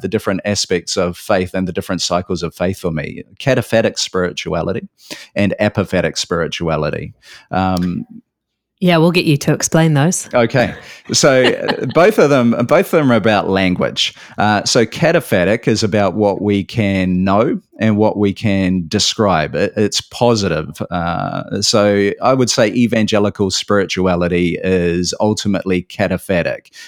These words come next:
Speaker 1: It wants to cement things. It wants to know things. It wants to be able to describe things really well. Uh, so cataphatic spirituality would say that God is love,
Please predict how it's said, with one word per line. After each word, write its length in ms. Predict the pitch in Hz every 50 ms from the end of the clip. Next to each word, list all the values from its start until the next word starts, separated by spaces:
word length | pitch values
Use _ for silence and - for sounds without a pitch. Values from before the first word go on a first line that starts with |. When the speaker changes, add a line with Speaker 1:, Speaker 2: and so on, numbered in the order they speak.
| - _
Speaker 1:
It 180 | 90 92 90 90
wants 300 | 98 110 117 113 - -
to 180 | - - 107 101
cement 500 | - - - 101 98 101 117 127 120 -
things. 280 | - 123 120 117 113
It 80 | 113 92
wants 240 | 92 95 87 - -
to 80 | 98
know 260 | 92 98 107 107 110 110
things. 340 | - - 113 107 107 95
It 100 | 107 95
wants 220 | 87 95 92 90 -
to 60 | -
be 140 | 95 87 90
able 180 | 90 90 85 80
to 100 | - 98
describe 600 | 82 - - - - - 101 98 95 98 101 90
things 480 | - - 95 90 90 92 90 85 - - - -
really 380 | 98 98 104 110 107 98 95
well. 360 | 87 87 95 76 67 - - _ - - - - - -
Uh, 220 | 90 92 90 87
so 280 | 90 - 104 98 95 92 90 - -
cataphatic 540 | - 165 170 175 - - 139 123 123 - -
spirituality 880 | - - - 110 101 87 - - 95 95 92 98 101 117 123 147 - - - - - - _
would 280 | - 104 110 104 98 -
say 380 | - - 117 101 101 101 101
that 420 | 101 90 98 92 92 87 - - 104
God 360 | - 107 101 98 101 101 92
is 220 | 82 92 92 85
love, 420 | 95 92 90 87 78 73 - -